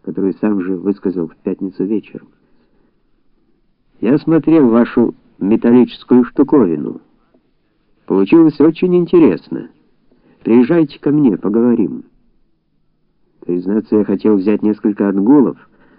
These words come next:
сказал Престон. "Ничего, если я заеду в конце недели". Помолчав немного, Уин Эванс отозвался: "Ну, лучше бы пораньше,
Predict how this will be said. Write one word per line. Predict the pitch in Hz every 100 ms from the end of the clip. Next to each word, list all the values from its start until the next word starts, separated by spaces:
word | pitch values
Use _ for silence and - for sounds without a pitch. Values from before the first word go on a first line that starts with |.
| _
сказал | - 85 90 82
Престон. | 95 85 - - - _ _ _ _ _ _ _ -
"Ничего, | 85 87 113
если | 160 143 123
я | 101
заеду | 107 110 120 120
в |
конце | - 113 104 117
недели". | 127 110 82 60 - _ _ _ _ _ _ _ _ _ _ _ _ _ _ _ _ _
Помолчав | - 85 82 - 117 147
немного, | 156 151 156 143 147 139 - -
Уин | 104 120 -
Эванс | 95 104 120 120 _
отозвался: | - 104 113 95 82 76 - - - _ _ _ _ _ -
"Ну, | - 131
лучше | 147 143 147
бы | 147
пораньше, | 139 135 123 123 113 - -